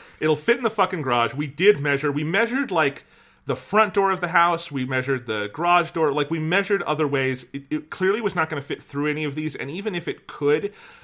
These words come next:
the way the staircase to the downstairs work is, like, the turn the couch would have to make, this couch could never make. That's why we did it the other way first, right?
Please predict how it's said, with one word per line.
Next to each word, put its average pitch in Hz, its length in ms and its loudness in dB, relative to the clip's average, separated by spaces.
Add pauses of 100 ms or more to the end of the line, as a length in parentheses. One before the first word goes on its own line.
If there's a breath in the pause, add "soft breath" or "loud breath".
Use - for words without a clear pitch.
the 143 160 -2
way 160 240 2
the 156 140 -4
staircase 175 640 -2
to - 100 -8
the 135 80 -6
downstairs 131 640 0
work 117 340 -2
is, 135 140 -10
like, 247 160 -4
the 117 80 -4
turn 165 540 -4
the 175 80 -4
couch 175 400 -2
would 160 100 -4
have 143 240 -2
to 156 80 -6
make, 147 260 -2
this 135 160 -4
couch - 360 -2
could 131 180 -8
never 110 320 -4
make. 92 320 -16
That's 135 200 0
why 143 120 0
we 127 140 -6
did 120 200 -4
it 107 220 -4 (220 soft breath)
the 123 120 -2
other 113 200 0
way 107 200 -2
first, - 380 -14
right? 117 300 -2